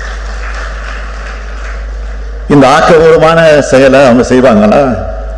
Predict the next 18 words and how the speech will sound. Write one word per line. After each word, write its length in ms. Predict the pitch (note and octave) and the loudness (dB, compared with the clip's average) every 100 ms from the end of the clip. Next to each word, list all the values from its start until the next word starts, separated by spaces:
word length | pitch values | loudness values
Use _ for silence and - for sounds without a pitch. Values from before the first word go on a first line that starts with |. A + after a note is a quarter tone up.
| - - - - - - - - - - - - - - | -10 -12 -12 -12 -12 -14 -14 -12 -12 -12 -10 -10 -8 0
நம்மளை 340 | G#2+ C3 C3+ | 4 4 4
பொறுத்த 200 | C3+ C3+ | 4 4
வரைக்கும் 400 | C#3 C#3+ E3 C3 | 4 2 4 4
நீட் 140 | C#3+ C#3 | 4 2
தேர்வு, 500 | C#3 B2+ C#3 D#3 D3+ | 2 4 4 4 2
புதிய 300 | B2+ C#3 C3 | 0 2 2
கல்விக் 300 | C3 C3 B2+ | 2 2 4
கொள்கை 280 | B2 A#2 - | 4 4 2
தேவையற்றது, 880 | - C3+ C3+ C3+ A#2+ G#2+ A2 G#2 F#2+ - - - - - - - - - - - - - - - - - - - - | 2 2 4 4 4 4 4 4 2 -2 -8 -10 -12 -12 -12 -12 -10 -10 -10 -10 -10 -10 -10 -10 -10 -12 -12 -12 -2
அதான் 260 | D3+ D#3 D#3 | 2 4 6
எதிர்க்கிறோம். 500 | C#3+ C#3 A#2+ F2+ C#2 - - - - - - - - - - - - - - - | 4 4 2 0 -2 -8 -10 -10 -12 -12 -12 -12 -12 -12 -12 -10 -10 -10 -10 -2
ஒரு 160 | C3+ D#3 | 2 4
பக்கம் 320 | C#3 E3 D#3+ | 4 4 4
அரசியல் 500 | C3+ D#3+ - D#3+ D#3+ | 4 4 4 4 4
மற்றும் 240 | D3+ D3+ C3+ | 4 2 2
சட்ட 280 | B2+ - | 2 2
போராட்டங்கள் 520 | - D3 C3 A#2 B2+ C3 | 4 4 4 4 4 4
நடத்துறோம், 520 | A#2 A#2 G2+ F2+ | 2 2 0 -2